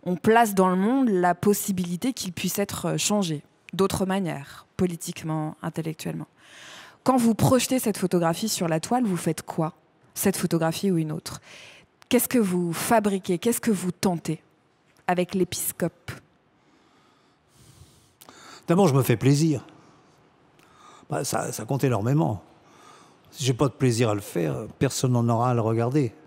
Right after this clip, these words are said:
Speaker 2: Donc, je, je me, c'est un plaisir. Euh, je,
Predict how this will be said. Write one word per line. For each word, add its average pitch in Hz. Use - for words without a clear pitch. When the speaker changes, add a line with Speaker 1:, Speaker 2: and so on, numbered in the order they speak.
Speaker 2:
Donc, 113
je, 110
je 117
me, 117
c'est -
un 113
plaisir. 147
Euh, 107
je, 127